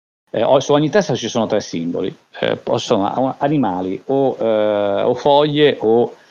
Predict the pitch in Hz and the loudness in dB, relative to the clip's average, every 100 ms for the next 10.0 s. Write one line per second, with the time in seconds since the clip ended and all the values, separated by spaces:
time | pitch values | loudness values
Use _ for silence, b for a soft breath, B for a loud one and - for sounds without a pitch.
0 | _ - - 98 92 92 50 50 50 - | _ -10 -4 -2 0 -2 -2 -2 -2 -2
1 | - - - 113 95 - 110 - _ _ | -4 -8 -6 -6 -6 -4 -2 -2 _ _
2 | B B B - 202 208 - 113 110 110 | B B B 0 4 4 4 4 6 4
3 | 107 - - 170 131 120 127 127 135 117 | 2 -6 -8 -4 0 0 0 0 0 -2
4 | 107 110 107 117 - 110 120 123 - _ | 0 0 2 0 -2 -4 -2 -2 -4 _
5 | 120 120 127 127 123 113 104 104 - 107 | 0 2 2 0 -2 -2 -2 -2 -4 -6
6 | - - 101 - 127 123 120 113 123 107 | -6 -8 -8 -4 0 0 0 -2 -2 -2
7 | 110 135 151 135 131 - 101 98 117 101 | 0 0 2 2 2 0 -4 -2 -2 0
8 | 92 104 107 - 120 110 - 98 98 92 | -2 -4 -4 -2 -2 -2 -4 -4 -4 -4
9 | 92 92 92 90 87 90 78 - 92 | -6 -6 -6 -4 -4 -4 -4 -6 -6